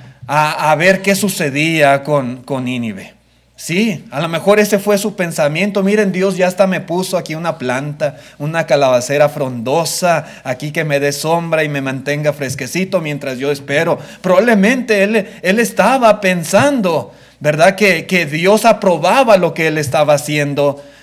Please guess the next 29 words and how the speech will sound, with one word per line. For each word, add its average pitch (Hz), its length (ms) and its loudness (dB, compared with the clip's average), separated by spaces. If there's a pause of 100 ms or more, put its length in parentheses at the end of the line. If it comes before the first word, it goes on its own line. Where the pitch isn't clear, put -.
(140)
a-, 131 100 -2
al 147 280 -2
esperar 143 360 0
el 135 140 -2
juicio 185 480 -6
contra 139 340 -8
Nínive. 190 600 -6 (1300)
Pero, 175 540 6
hermanos, 165 720 -4 (600)
este 151 220 -6
jus-, 214 400 -6 (140)
este, 175 540 -2
este, 156 760 -2 (760)
este 139 340 -2
regalo 131 520 0
de 120 120 -4
Dios 113 460 -4
o 131 80 -4
este, 131 600 -4 (340)
esta 120 360 -6
planta 143 500 -2
que 135 120 -6
Dios 123 220 -6
puso 131 200 -10
sobre 175 280 -8
su 113 120 -14
cabeza, 117 600 -6
ese 117 200 -6
gusto, 123 640 -6